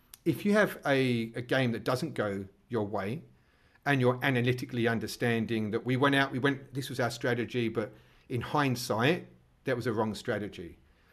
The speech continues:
So then you've got pragmatics to fix. It's not an emotional, "Am I good enough or am I not good enough?" It's, "Okay, we made a wrong call. That's okay. We'll learn from that. We'll build forward.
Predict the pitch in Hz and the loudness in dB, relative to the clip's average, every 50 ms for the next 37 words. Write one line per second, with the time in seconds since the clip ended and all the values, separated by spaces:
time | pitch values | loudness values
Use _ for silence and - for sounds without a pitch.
0 | _ _ _ - - 135 156 208 240 247 240 160 - - - 156 147 147 143 127 | _ _ _ -8 -4 0 2 2 2 2 2 0 0 0 0 -2 0 0 -4 -4
1 | - 135 - - - 117 - - - - - - - - - - - - - _ | -4 -6 -10 -10 -10 -12 -12 -10 -6 -6 -6 -6 -6 -12 -18 -18 -18 -18 -20 _
2 | _ _ _ _ _ _ _ _ _ _ _ _ _ _ _ _ _ _ _ - | _ _ _ _ _ _ _ _ _ _ _ _ _ _ _ _ _ _ _ -10
3 | 139 127 - 190 196 175 156 151 147 147 147 135 - 143 123 117 120 113 107 101 | -8 -2 0 0 2 2 2 2 2 2 2 2 0 0 0 2 2 2 0 0
4 | - 131 120 113 110 113 110 - - 110 98 101 143 196 190 190 - 139 117 113 | 0 0 0 2 2 0 0 0 -2 -2 -2 0 0 0 -2 -2 -4 -4 -4 -2
5 | 101 98 101 123 175 - - - - - - 147 143 135 - - 180 165 127 131 | -2 -2 -4 -4 -6 -8 -12 -20 -18 -10 -6 -4 -4 -4 0 2 4 4 4 4
6 | 131 131 131 127 120 113 120 113 98 - 190 196 - 85 - - - _ _ _ | 4 4 2 2 2 2 0 0 0 0 0 0 0 -2 -6 -14 -20 _ _ _
7 | _ _ _ _ - 127 127 175 170 170 - 143 151 160 156 135 120 120 143 156 | _ _ _ _ -8 -4 0 0 0 2 2 2 2 2 2 2 4 4 4 4
8 | 156 151 - 135 123 131 139 135 - 123 117 113 135 127 123 123 - - 127 113 | 2 2 0 0 0 0 0 0 -2 -6 -4 -2 2 2 2 0 0 -2 -4 -2
9 | 104 98 85 - | -2 -4 -6 -10